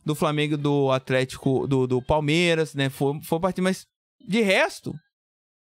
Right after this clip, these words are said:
é, Paulo, a, a, aí fa-, "Ah, a partida do Botafogo, a partida do Botafogo foi um lixo, rapaz. O Flamengo podia ter ganhado, mas" Paulo Souza chegou perto de ser demitido após derrota de dois a um. Era pra ser, cara. Fortaleza no último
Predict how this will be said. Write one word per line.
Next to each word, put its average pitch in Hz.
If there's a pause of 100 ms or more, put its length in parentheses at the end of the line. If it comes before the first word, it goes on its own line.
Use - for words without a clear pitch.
(420)
é, 135
Paulo, 175
a, 95
a, 190
aí 233
fa-, 262
"Ah, 285
a 247
partida 240
do 247
Botafogo, 254
a 254
partida 302
do 311
Botafogo 311
foi 330
um 330
lixo, 302
rapaz. 208
O -
Flamengo 247
podia 277
ter 294
ganhado, 285
mas" 311 (1800)
Paulo 196
Souza 214
chegou 185
perto 190
de 156
ser 156
demitido 151
após 175
derrota 165
de 160
dois 190
a 214
um. 143
Era 165
pra 415
ser, 190
cara. 123 (180)
Fortaleza 156
no 175
último 180